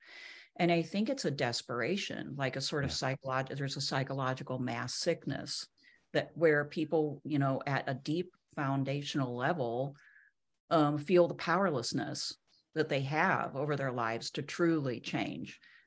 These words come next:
Speaker 1: right? Because these larger economic forces and political forces won't allow that.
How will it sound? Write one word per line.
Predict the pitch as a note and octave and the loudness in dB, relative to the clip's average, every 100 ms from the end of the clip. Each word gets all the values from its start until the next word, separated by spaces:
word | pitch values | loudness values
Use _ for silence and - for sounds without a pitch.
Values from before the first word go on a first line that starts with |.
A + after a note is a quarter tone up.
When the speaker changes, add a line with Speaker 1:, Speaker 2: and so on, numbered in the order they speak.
| - | -2
Speaker 1:
right? | C3 B2 A#2+ | 2 2 0
Because | C#3+ D3 C3+ | -4 -2 -2
these | - D3+ C#3+ | -2 -2 -2
larger | C3+ C#3+ D#3 D3 C#3+ | 0 2 2 2 0
economic | C3 C3+ B2 C3+ E3 | 0 0 0 0 -2
forces | - C#3+ C#3 C#3+ A#2+ | -4 -2 -2 -2 -4
and | B2+ | -6
political | - D3 D3 C3+ | -6 -6 -4 -6
forces | - A#2+ A#2 A#2 C3 | -4 -4 -4 -8 -2
won't | C3+ D3+ E3 | 2 4 4
allow | C3 A#2+ B2+ C#3 D3+ | 0 0 2 2 2
that. | B2+ - - - | 0 -4 -6 -8